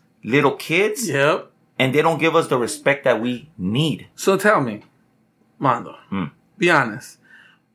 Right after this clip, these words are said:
Speaker 2: Would you rather the government be open and tell you what it was from day one,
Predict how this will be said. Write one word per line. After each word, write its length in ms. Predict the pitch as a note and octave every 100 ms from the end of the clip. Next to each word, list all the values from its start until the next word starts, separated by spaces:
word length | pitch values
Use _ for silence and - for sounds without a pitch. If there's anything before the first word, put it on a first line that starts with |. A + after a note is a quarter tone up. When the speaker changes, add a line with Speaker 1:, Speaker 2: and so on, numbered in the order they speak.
| _ _
Speaker 2:
Would 280 | C3+ C#3+ -
you 180 | A3+ C#4
rather 340 | G3 F#3 F3+
the 160 | C3+ B2
government 720 | A#2 A#2+ B2 B2 B2 A#2 - _ _ _ _ _ _ _ _ _
be 300 | A#2 A#2 A#2+ - A2+
open 600 | B2 C3 - C3 B2+ B2+ _ _ _ -
and 180 | A#2+ -
tell 200 | A#2+ B2
you 160 | B2
what 200 | A#2 A#2
it 80 | A2
was 260 | A2+ A#2+ A#2+
from 180 | A2+ A2+
day 100 | A#2+
one, 460 | A2+ A#2+ D3 G#3